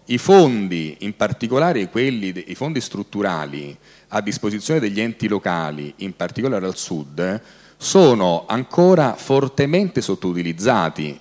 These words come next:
Quindi in qualche caso parlare di crowdfunding potrebbe sembrare una fuga in avanti. Laddove ci sono dei fondi, allora cominciamo a utilizzare quelli, e, e questo è il terzo settore, potrebbe avere un ruolo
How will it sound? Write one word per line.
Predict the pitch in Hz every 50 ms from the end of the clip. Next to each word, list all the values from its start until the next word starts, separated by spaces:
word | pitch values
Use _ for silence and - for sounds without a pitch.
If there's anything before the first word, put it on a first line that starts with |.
| _
Quindi | - - 185 180 151 127 107 92 - - - - _
in | - 110 -
qualche | - 143 147 - 190 180 -
caso | - 131 123 131 135 120 - 101 92
parlare | - - - 135 151 156 120
di | 104 98
crowdfunding | - - 175 - - - 107 117 151 143 110 95 92 90 87
potrebbe | - 98 98 101 107 101 104
sembrare | 120 123 127 127 117 117 104
una | 104 110 113
fuga | - - 117 127 139
in | 117 92
avanti. | 78 87 101 110 95 87 80 73 - - 85 78 76 - _ _ _ _ _ _ _ _ _ _ _ _ _ _ _ _ _ _ -
Laddove | 139 208 226 190 170 220 226 226 185 135 120 110 - -
ci | - - 139
sono | 131 - 196 190 165
dei | 143 143 143
fondi, | 139 - 180 131
allora | 135 143 -
cominciamo | - 131 139 139 - 208 208
a | 214
utilizzare | 175 147 143 131 123 117 117 135 127 123 117 107
quelli, | - 160 165 147 120 107 101 98 98 95 90 87 87 - -
e, | 117 117 104 101 107 104
e | - 113 113
questo | - - 175 - -
è | 110
il | 101 -
terzo | - 127 139 - 143
settore, | 131 - 135 - - - 147 131 110 98 90 92
potrebbe | 92 - 104 104 101 147 185 170 143 123
avere | 113 107 104
un | 98 98
ruolo | 104 117 120 117 110 98 92 90 85